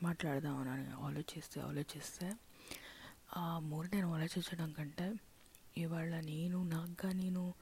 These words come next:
ఆ, ఇప్పుడు మనం actually అందరం క్వారంటైన్ అయ్యాం. So, ఎక్కువగా యూజ్ చేస్తాం యాప్స్, సోషల్ మీడియా. We are hooked to it, right? So, ఎప్పటి నుంచో మనం అందరికీ తెలిసిన విషయాలే.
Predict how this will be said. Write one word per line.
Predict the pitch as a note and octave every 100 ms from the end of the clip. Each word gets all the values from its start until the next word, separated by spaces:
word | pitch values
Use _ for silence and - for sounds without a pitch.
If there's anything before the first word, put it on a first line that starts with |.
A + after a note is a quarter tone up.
| - - - - - -
ఆ, | D#3+ D#3+ D#3 D#3+ E3 D#3+ - - - - - - - - - - - - -
ఇప్పుడు | E3+
మనం | D#3+ E3
actually | D#3 D3 - E3
అందరం | D3 C#3 C#3
క్వారంటైన్ | - C#3 C3+ C#3+ C#3
అయ్యాం. | B2 G#2+ - - - - - - -
So, | B2 B2
ఎక్కువగా | C3 - C3 C3+ C3+
యూజ్ | C3 C3+ - D#3+
చేస్తాం | C3+ - C3 C3
యాప్స్, | C3+ C3 - - - - - -
సోషల్ | C3 - B2
మీడియా. | C#3 C3 C3+ B2+ C3 - - - - - - -
We | E3
are | -
hooked | G#3+ - C#3+
to | G#2 -
it, | - - - - - - -
right? | C3+ D3 A3 - - - - - - - - -
So, | E3 F#3 F#3 F#3 - - - - - - - -
ఎప్పటి | C#3+ - D3+
నుంచో | A3 A#3 B3 B3
మనం | A#3+ A#3 A3
అందరికీ | G3+ F#3 G3 F#3+ - G3+
తెలిసిన | F3+ D#3 -
విషయాలే. | D3 - - C#3 B2+